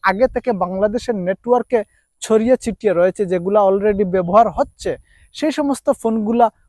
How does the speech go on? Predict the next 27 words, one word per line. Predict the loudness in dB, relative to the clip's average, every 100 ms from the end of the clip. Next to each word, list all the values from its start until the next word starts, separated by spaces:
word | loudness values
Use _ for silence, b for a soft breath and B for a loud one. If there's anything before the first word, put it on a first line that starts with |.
| _
বন্ধ | 2 4 4 2
হবে | -2 -4 -10
না। | -14 -18 _ _ _ _ -4
যে | 0 2
সমস্ত | 0 -2 -2 -4
ফোনগুলা | -4 -2 -2 0 0 0 0
আনঅফিসিয়াল | -2 -2 -6 -8 -4 -2 -2
ফোন | -6 -12 -12 _ -16
ষোলোই | -2 2 4 2 2
ডিসেম্বরের | 0 0 0 2 2 2 2
পর | 2
থেকে | 2 -2 -2 -2
বাংলাদেশে | 0 0 0 -2 -2 0 0 0
ইম্পোর্ট | -2 -2 -2 -2 -2 -4
হবে, | -4 -4
যারা | 0 0 0 -2
আনবে | -4 -4 -4
আত্মীয় | -4 -4 -10
স্বজনের | -10 -8 -6 -6
সাহায্যে | -6 -4 -4 -4 -6 b b b
বা | 0 0 2
অবৈধ | 0 6 6 6 0 -2
পথে, | -6 -6 -12 _ _ -10
সেই | -4 -2
সমস্ত | -2 -6 -2 -2
ফোনগুলা | 0 -2 -2 2 2
আর | 4 2